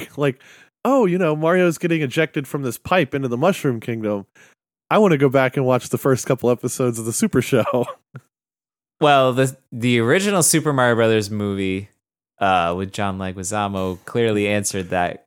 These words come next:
Speaker 2: question. <laughs> They are plumbers in New York.
Speaker 1: Yes.
Speaker 2: And,
Speaker 1: <laughs> Yeah.
Speaker 2: uh, that's how they end up in the,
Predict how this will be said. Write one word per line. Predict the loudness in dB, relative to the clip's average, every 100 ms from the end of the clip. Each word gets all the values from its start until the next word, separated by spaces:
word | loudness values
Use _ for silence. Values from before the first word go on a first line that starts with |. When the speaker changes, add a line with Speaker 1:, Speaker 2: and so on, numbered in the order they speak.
| _
Speaker 2:
question. | -4 -2 -2 -10 -12 -14 -20 -20 -6
<laughs> | -4 -4 -10 -20 -20 -20 -12
They | 0 2 4
are | 4 2
plumbers | 0 2 2 2
in | 0
New | 0
York. | 2 4 4 0 -4
Speaker 1:
Yes. | -2 0 0 -4 -4
Speaker 2:
And, | -2 -2 -4 -2
Speaker 1:
<laughs> | 0
Yeah. | 0 -2 -2 -6 -6
Speaker 2:
uh, | -8 -8 -2
that's | 0 2 0
how | 0
they | 2 0
end | 0
up | -2 -2
in | -4 -4
the, | -4 -2 -4